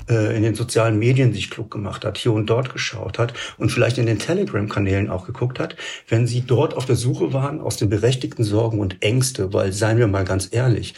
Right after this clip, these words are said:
die Bundesrepublik hat noch nie so eine tiefe Erschütterung wie durch diese Pandemie erlebt. Die Wiedervereinigung war für Ostdeutschland natürlich gravierend, aber ganz ehrlich gesagt, für Westdeutschland würde ich das so ein bisschen in Frage stellen,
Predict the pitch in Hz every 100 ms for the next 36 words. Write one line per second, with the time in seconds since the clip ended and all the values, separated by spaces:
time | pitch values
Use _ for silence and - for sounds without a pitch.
0 | - 98 107 139 127 - - 98 104 101
1 | 104 - _ _ _ _ _ _ 110 95
2 | - 120 143 107 127 127 113 104 - -
3 | 156 - - - 120 117 104 101 110 101
4 | 101 92 - 92 - 90 95 110 95 90
5 | 87 90 - - - 92 - 127 - 101
6 | 107 95 104 - - 156 - 98 98 90
7 | 95 98 92 92 92 - 151 156 - 92
8 | 92 92 - 95 - 107 110 - 101 92
9 | 104 - - - 131 - 127 127 - -
10 | - - 131 123 135 127 104 104 - 101
11 | - 92 104 117 - 90 95